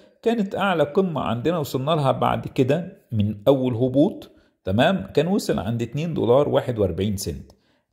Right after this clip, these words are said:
أنا بقى بحكي لك على عملة أنت بتشتريها بأربعتاشر سنت،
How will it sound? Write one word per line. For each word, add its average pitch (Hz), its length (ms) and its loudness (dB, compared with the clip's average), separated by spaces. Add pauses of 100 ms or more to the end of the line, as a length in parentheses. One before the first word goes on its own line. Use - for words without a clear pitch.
أنا 160 140 4
بقى 185 140 6
بحكي 180 280 0
لك 160 160 2
على 131 120 8
عملة 165 200 4
أنت 147 160 -2
بتشتريها 143 500 -2
بأربعتاشر 101 600 0
سنت، 101 460 -4